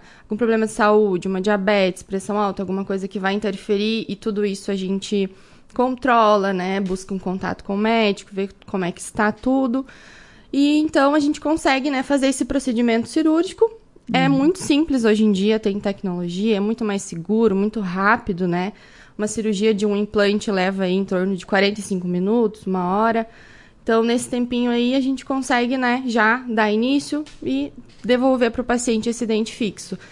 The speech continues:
Speaker 1: Após isso, a gente molda, faz uma moldagem pra mandar fazer esse dente, né? No laboratório, é feito um dente igual aos do paciente, numa porcelana, né, que a gente chama, um material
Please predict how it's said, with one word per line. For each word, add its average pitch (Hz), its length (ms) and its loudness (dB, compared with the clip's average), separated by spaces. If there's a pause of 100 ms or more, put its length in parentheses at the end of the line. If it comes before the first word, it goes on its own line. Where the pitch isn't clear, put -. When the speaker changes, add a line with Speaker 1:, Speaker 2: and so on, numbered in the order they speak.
(440)
Speaker 1:
Após 262 460 2
isso, 277 280 2
a 277 40 2
gente 254 280 0
molda, 254 520 4
faz 233 220 0
uma 226 140 2
moldagem 226 680 2
pra 269 160 -4
mandar 320 400 4
fazer 302 480 2
esse 285 180 0
dente, 233 420 2
né? 190 280 -2
No 202 140 -2
laboratório, 220 720 0
é 233 120 0
feito 208 320 -2
um 202 80 -2
dente 196 440 -4 (280)
igual 185 340 0
aos 196 120 -4
do 185 80 -16
paciente, 233 680 -6 (400)
numa 202 320 -2
porcelana, 214 840 0
né, 185 260 -2
que 214 60 -8
a 196 40 -2
gente 180 220 -8
chama, 233 340 0
um 185 260 -2
material 185 480 -2